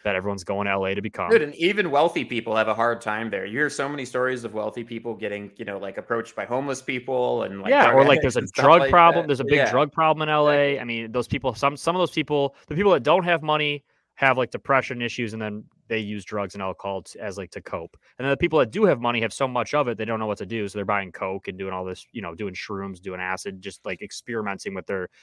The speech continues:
Speaker 1: you know, exterior world because they have so much money and time, they don't know what to do with it, right? So it's just a bad combination. Um, you have so many people that go out there to be actresses and end up just doing porn. Like, i-, L A is, no, I'm out on L A. Um,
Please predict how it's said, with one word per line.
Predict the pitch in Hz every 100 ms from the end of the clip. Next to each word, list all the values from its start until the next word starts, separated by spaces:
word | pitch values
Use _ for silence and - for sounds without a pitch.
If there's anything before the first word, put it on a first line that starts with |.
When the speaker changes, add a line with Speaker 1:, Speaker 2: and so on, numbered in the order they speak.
| _
Speaker 1:
you | 110
know, | 98 90 - _ -
exterior | - - 131 120 110
world | 98 101 95 95 98
because | 104 117
they |
have | 113
so | -
much | 120 113
money | 117 113
and | 98
time, | - 113 104
they |
don't | 98
know | 98
what | 92 92
to | -
do | 85
with | 82 87
it, | 95 - _ _ -
right? | 104 117
So | 147
it's |
just | 202 -
a |
bad | 110 113 113
combination. | - 104 95 90 90 95 87 87 _ _ -
Um, | 104 98 95
you | 123
have | 131 120
so | -
many | 156 143
people | 135
that | 127
go | 110 113
out | 113 -
there | 113
to | 110
be | 101 104
actresses | 104 104 117 - 101
and | 101
end | 98
up |
just | 101 90
doing | 101 87
porn. | - 82 82 - _ _ -
Like, | 107 104 - _
i-, | - - -
L | 165 180
A | 156
is, | 143 127 104 - _ _
no, | 127 92 95 _ _
I'm | 117
out | 131 143
on | 135
L | 123 113
A. | 107 104 - _ _
Um, | 110 107 101 95 92